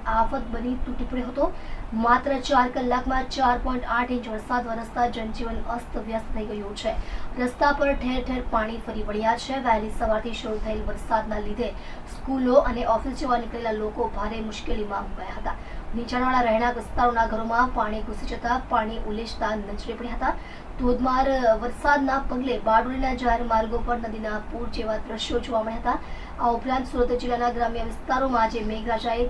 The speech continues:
તોફાની ઇનિંગ્સ શરૂ કરતા ધરતી પર પાણીનો પૂર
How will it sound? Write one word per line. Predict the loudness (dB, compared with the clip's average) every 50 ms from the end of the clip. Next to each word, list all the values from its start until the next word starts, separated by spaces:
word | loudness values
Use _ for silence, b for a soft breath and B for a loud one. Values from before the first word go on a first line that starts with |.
| 0 0
તોફાની | -2 -2 -2 0 2 2 2 4 4 0 0 -2 -2 -4
ઇનિંગ્સ | -4 -4 -2 -2 -2 -2 -2 -2 -2 -2 -2 -4
શરૂ | -4 -6 -6
કરતા | -6 -6 -4 -2 0 0 0
ધરતી | 0 -2 -2 -4 -4 -2
પર | -2 0 0 0 -2 B B B B B B B B 2
પાણીનો | 4 4 6 6 4 2 2 2 0 -2 -2 -2
પૂર | -2 0 0 2